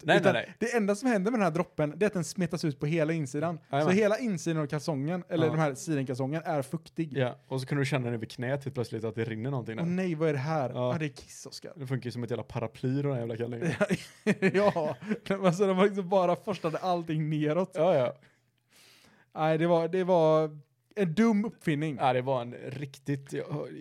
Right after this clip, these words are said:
Speaker 1: jag, jag tror, kan man köpa sidenkallingar ens längre?
Speaker 2: Alltså, jag vet inte, men jag hade
Speaker 1: För på den tiden var det liksom, alltså, det här, och det var typ längst fram i Jack and Jones och grejer. Här har ju
Speaker 2: Ja, men
Speaker 1: sidenkallingar.
Speaker 2: alla hade ju sidenkallingar.
Speaker 1: Jag vet inte ens var, var började det ifrån.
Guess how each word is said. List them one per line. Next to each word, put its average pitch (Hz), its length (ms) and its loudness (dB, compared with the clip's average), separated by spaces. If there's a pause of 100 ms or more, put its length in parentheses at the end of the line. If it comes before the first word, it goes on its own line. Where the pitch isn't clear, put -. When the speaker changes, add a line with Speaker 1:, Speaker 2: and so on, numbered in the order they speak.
(240)
Speaker 1:
jag, 147 180 -10
jag 135 180 -2
tror, 151 160 -10
kan 127 120 -4
man 123 80 -2
köpa - 420 -2
sidenkallingar 120 600 -8
ens 117 180 -10
längre? - 160 -14
Speaker 2:
Alltså, 170 100 0
jag 165 60 2
vet 160 220 4
inte, 147 220 2
men 156 120 6
jag 165 100 4
hade 160 200 0
Speaker 1:
För 151 60 8
på 131 100 0
den 143 160 0
tiden 170 220 0
var 123 120 0
det 113 60 0
liksom, 117 280 -6
alltså, 117 180 -4
det 113 120 0
här, 110 160 -2
och 120 60 -8
det 113 80 -2
var 151 80 -2
typ 139 180 -6
längst 110 300 -6
fram 123 200 -6
i 117 40 -6
Jack 110 240 -8
and 110 80 -6
Jones 156 320 -4
och 170 60 -10
grejer. 127 380 -10
Här 139 120 -6
har 117 60 -2
ju - 0 -
Speaker 2:
Ja, - 40 -6
men 110 80 -8
Speaker 1:
sidenkallingar. 156 680 0
Speaker 2:
alla 151 120 0
hade 208 200 -2
ju 139 40 0
sidenkallingar. 127 420 -6
Speaker 1:
Jag 160 60 2
vet 220 60 4
inte 175 100 -2
ens 120 140 -6
var, 120 100 -4
var 135 220 -6
började 123 420 -6
det 104 60 -8
ifrån. 214 240 -10